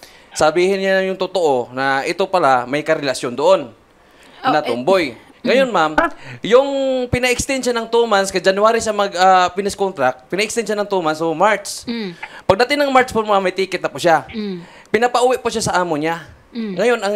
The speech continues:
Speaker 1: ginawa niya, ma'am, kasi nga umiyak yung tomboy, pinaribok niya yung ticket.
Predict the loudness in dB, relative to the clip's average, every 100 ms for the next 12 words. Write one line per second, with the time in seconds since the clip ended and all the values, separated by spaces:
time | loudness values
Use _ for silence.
0 | -4 -2 2 2 2 0 0 -2 -4 -2
1 | -2 -2 -4 -4 -2 -2 -4 -4 -2 -2
2 | -2 -2 -8 -18 -10 -4 -2 -2 -2 -2
3 | -2 -4 -4 -6 -6 -10